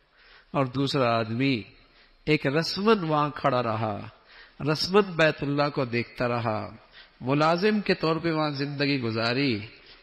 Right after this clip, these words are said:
बैतुल्लाह उसके सामने भी रहा है, हासिल कुछ नहीं हुआ।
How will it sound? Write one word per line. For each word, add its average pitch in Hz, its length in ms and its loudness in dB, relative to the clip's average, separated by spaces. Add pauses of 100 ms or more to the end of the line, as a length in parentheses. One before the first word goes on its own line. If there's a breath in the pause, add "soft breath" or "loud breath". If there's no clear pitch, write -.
(120)
बैतुल्लाह 156 760 0
उसके 214 280 -2
सामने 156 440 0
भी 143 140 0
रहा 123 300 0
है, 104 280 -4 (460)
हासिल 131 500 -2
कुछ - 240 -8
नहीं 104 220 -6
हुआ। - 240 -12